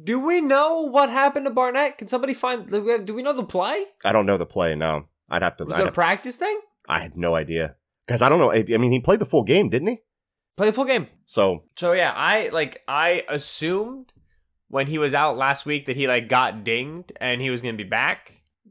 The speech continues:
Speaker 1: Seems like he, that was a multi-week thing for him, which is, I don't know why I assumed it wouldn't be. That was kinda dumb on my part, for being
Speaker 2: <laughs>
Speaker 1: honest.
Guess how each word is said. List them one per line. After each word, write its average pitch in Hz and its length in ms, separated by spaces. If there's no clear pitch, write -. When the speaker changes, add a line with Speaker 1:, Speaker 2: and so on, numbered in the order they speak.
Speaker 1:
Seems 160 280
like 151 100
he, 165 180
that 143 120
was 139 120
a 143 60
multi-week 139 480
thing 135 180
for 110 140
him, 180 320
which 117 180
is, 113 180
I 110 100
don't 123 100
know 123 80
why 117 280
I 107 40
assumed 113 360
it 104 100
wouldn't 127 240
be. 156 140
That 113 120
was 107 100
kinda 107 220
dumb 101 180
on 95 120
my 101 180
part, 95 260
for - 100
being 95 140
Speaker 2:
<laughs> 92 60
Speaker 1:
honest. 113 420